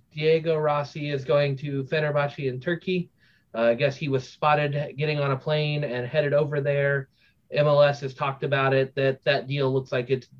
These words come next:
basically done. Uh, he is out of the country, so he will not be available this weekend for sure,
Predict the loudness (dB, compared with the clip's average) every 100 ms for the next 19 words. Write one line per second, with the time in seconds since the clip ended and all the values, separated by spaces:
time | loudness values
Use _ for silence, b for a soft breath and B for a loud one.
0 | _ -2 -2 -6 -4 -4 -2 0 2 2
1 | 0 -2 -6 -8 -8 -8 -6 -4 -2 -2
2 | -2 -2 0 0 0 -4 -4 -4 -6 -6
3 | _ b b b -6 -2 0 0 0 -2
4 | 0 0 -2 -2 -2 0 2 2 0 0
5 | 0 -2 -6 -4 -2 -2 -4 -10 -8 0
6 | 4 4 2